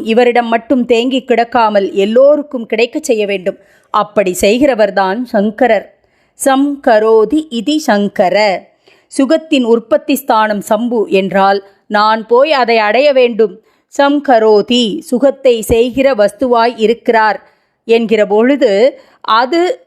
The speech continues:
ஸ்வஸ்தானத்தை விட்டு புறப்பட்டு பல இடங்களுக்கும் வந்து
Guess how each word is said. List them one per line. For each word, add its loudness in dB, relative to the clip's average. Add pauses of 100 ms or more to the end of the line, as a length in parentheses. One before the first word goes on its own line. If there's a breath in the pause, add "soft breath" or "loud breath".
(220)
ஸ்வஸ்தானத்தை 0
விட்டு -4
புறப்பட்டு 0
பல 2
இடங்களுக்கும் 0
வந்து 0